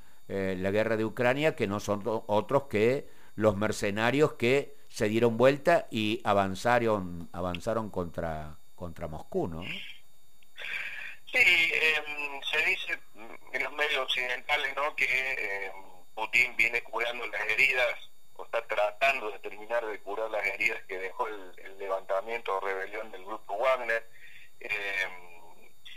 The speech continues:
Speaker 2: que, em, si bien fue conjurado allí por entre el veintitrés y el veinticinco de junio,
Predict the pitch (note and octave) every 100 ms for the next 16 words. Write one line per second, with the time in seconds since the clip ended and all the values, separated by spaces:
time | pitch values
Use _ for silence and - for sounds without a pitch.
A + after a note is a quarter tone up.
0 | - - - G2 G2 F#2 F2 F2 E2+ E2+
1 | D#2+ D2+ - - - - - G#2+ A#2+ -
2 | B2 A2+ A2+ C3+ F3+ F3+ D3+ A2 G2+ A#2
3 | - G2+ F2+ E2+ D2+ - - - - -
4 | F2 G2 F#2 F#2 - G2 - A#2 A2+ G2
5 | F2 F2+ - - A#2 A2+ - F#2 - D#3
6 | - B2+ C3+